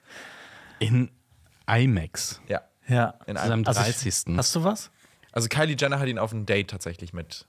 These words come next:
Speaker 2: mitgenommen.
Speaker 1: Okay, okay, Kylie, okay.
Speaker 2: So, sie hat,
Speaker 1: Okay,
Speaker 2: das
Speaker 1: ich,
Speaker 2: war eine Überraschung für ihn,
Speaker 1: ich, ich,
Speaker 2: weil
Speaker 1: ich
Speaker 2: er
Speaker 1: hab
Speaker 2: diesen Film so sehr liebt.
Speaker 1: Ich bin mir nicht sicher bei meiner Antwort, aber ich hoffe es, weil es wär cool.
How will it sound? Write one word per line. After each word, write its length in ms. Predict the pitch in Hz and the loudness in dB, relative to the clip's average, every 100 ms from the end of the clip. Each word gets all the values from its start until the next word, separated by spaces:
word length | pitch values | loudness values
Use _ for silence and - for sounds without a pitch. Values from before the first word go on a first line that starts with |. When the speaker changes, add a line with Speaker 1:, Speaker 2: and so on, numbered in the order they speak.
| _ | _
Speaker 2:
mitgenommen. 480 | - - 87 82 104 | -10 -8 -8 -6 -2
Speaker 1:
Okay, 260 | 98 - 101 | -2 2 2
okay, 560 | 95 - - - 104 | 0 -6 -8 0 0
Kylie, 300 | - 104 98 - | 0 -2 -2 -6
okay. 220 | 98 - | -8 -6
Speaker 2:
So, 180 | 98 101 | -6 -4
sie 160 | 95 98 | -4 -4
hat, 140 | 110 | -2
Speaker 1:
Okay, 180 | 131 160 135 | 0 2 2
Speaker 2:
das 120 | 123 | 2
Speaker 1:
ich, 40 | |
Speaker 2:
war 80 | 127 | 2
eine 80 | 131 | 2
Überraschung 420 | 123 95 101 98 | 0 0 -2 -6
für 120 | - | -10
ihn, 160 | 82 87 | -10 -2
Speaker 1:
ich, 240 | 113 - - | -2 0 2
ich, 100 | 123 | 0
Speaker 2:
weil 0 | |
Speaker 1:
ich 60 | - | 2
Speaker 2:
er 80 | 160 | -2
Speaker 1:
hab 80 | |
Speaker 2:
diesen 160 | - 98 | -4 -8
Film 180 | 117 104 | -6 -6
so 80 | 92 | -6
sehr 140 | 87 | -6
liebt. 260 | 92 90 - _ - | -8 -10 -14 _ -10
Speaker 1:
Ich 120 | - | -2
bin 120 | 143 | 2
mir 80 | 160 | 4
nicht 220 | 135 120 - | 4 0 -2
sicher 380 | 113 127 160 | 0 2 4
bei 100 | 147 | 4
meiner 240 | 139 135 127 | 4 2 2
Antwort, 300 | 135 - 123 | 0 -2 0
aber 420 | 110 110 110 - - | 2 4 2 -4 -2
ich 160 | - | 4
hoffe 200 | 143 - | 4 4
es, 140 | 113 - | 0 2
weil 120 | 104 | 2
es 120 | - | 2
wär 100 | 101 - | -2 -2
cool. 260 | 139 92 | 0 0